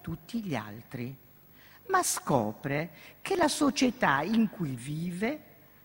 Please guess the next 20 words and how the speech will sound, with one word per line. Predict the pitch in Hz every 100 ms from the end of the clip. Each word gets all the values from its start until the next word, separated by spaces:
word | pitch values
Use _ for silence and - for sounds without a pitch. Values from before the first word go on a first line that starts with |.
| _
non | - 262 254
è | 247
più | 247 285
umana, | 254 196 185 156 107 117 120 123 - - - - -
ragione | 220 233 185 233 220 190
per | 170 - 147 -
cui | - 147 127 131 214 - - - -
la | 262 311
sua | - 381
intenzione, | 262 202 - 170 151 - 202 151 113 120 135 -
all'apparenza | 247 269 269 302 339 294 -
semplice | 165 - 262 160 - 135 -
e |
modesta, | 143 180 185 214 131 - - 113 - - -
di | 220 294 -
realizzare | 254 370 349 339 226 156 - 117 110 123 - - - -
i | 285 240
diritti | 254 277 311 233 - - - 151
umani | 240 226 233 208 147 123 139 -
essenziali | 262 294 - 139 131 - 311 302 339 330